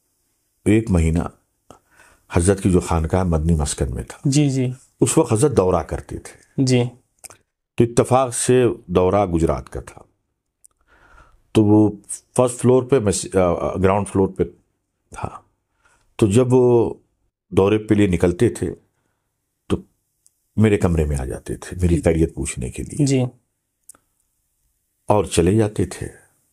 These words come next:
Speaker 1: लौटते थे तो जो तोहफ़ा तोहफ़ा मिलता था, वो मुझे दे देते थे।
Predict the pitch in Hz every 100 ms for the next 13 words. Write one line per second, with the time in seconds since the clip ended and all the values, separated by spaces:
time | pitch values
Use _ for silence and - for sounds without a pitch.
0 | _ _ _ _ _ _ _ _ _ _
1 | 110 123 120 143 131 - 123 120 98 95
2 | 95 98 92 104 87 92 101 90 82 87
3 | - 87 76 76 71 67 80 82 - 67
4 | -